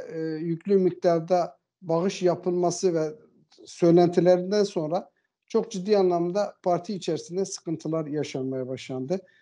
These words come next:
E, burada, e, Ahmet Bucak, e, listede adaylığını çekti. E, kendi olduğunu, e, bağımsız Siverek bölgesinde özellikle kendi oğlunu bağımsız olarak,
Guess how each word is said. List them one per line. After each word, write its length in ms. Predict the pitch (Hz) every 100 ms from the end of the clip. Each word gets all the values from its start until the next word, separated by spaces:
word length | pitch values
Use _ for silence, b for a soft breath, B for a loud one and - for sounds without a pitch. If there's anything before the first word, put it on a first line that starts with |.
| b -
E, 360 | 147 147 143 185
burada, 500 | 185 180 180 175 - _ _ -
e, 80 | -
Ahmet 680 | 147 - 151 170 185 175 190
Bucak, 340 | 175 180 175 -
e, 100 | 151
listede 760 | 151 147 156 170 - 156 156 -
adaylığını 540 | 156 156 151 139 143
çekti. 480 | - 156 151 - 196 - _ _ _ -
E, 840 | 135 135 139 135 131 131 131 131 131
kendi 280 | - 160 165
olduğunu, 580 | 170 151 151 147 120 101 147
e, 40 | 139 135 135 127 - _
bağımsız 520 | 156 156 151 - 160 -
Siverek 720 | - - 160 160 156 147 156
bölgesinde 540 | 151 131 143 - 147
özellikle 520 | 143 135 131 123 156 185 b b b _
kendi 300 | 170 165 175
oğlunu 300 | 170 160 151
bağımsız 440 | 160 156 151 175
olarak, 320 | 147 147 180